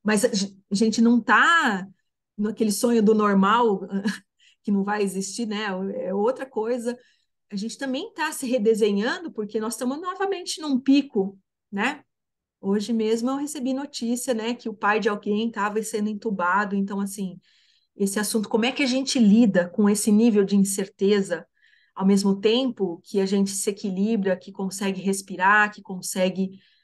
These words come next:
né, operar a partir do melhor de nós. Então, é, eu, eu entendo que é convergência, que é somando esforços, assim.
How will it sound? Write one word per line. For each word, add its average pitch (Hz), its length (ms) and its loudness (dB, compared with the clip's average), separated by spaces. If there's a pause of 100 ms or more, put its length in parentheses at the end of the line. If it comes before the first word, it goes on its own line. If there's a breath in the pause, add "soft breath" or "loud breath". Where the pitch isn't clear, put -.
(340 loud breath)
né, 196 340 0
operar 208 640 2
a 214 60 -8
partir 196 400 -4
do 196 120 0
melhor 185 340 -2
de 175 120 -12
nós. 170 420 -12 (360 soft breath)
Então, 190 1080 0
é, 170 680 0
eu, 190 220 2
eu 202 140 4
entendo 208 500 0
que 220 280 -2
é 190 280 0
convergência, 196 880 -6 (140)
que - 140 -4
é 175 60 0
somando 175 460 -6
esforços, - 720 -8
assim. 160 480 -12